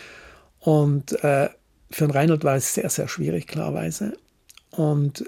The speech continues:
es war aber auch für uns als Familie sehr schwierig, weil wir das nicht verstanden haben, was da wirklich passiert ist. Auf der einen Seite, auf der anderen Seite, klarerweise, da war dann schon die Presse.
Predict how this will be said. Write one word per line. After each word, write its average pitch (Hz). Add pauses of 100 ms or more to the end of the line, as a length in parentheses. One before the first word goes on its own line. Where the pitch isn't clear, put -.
(120)
es 151
war 147
aber 147
auch 143
für -
uns 160
als 151
Familie 143
sehr 131
schwierig, - (540)
weil 147
wir 156
das 143
nicht 151
verstanden 143
haben, 139
was 131
da 123
wirklich 151
passiert 143
ist. 165
Auf -
der -
einen 170
Seite, 127
auf 123
der 139
anderen 165
Seite, 165
klarerweise, 147
da 160
war 160
dann 160
schon 170
die 156
Presse. 143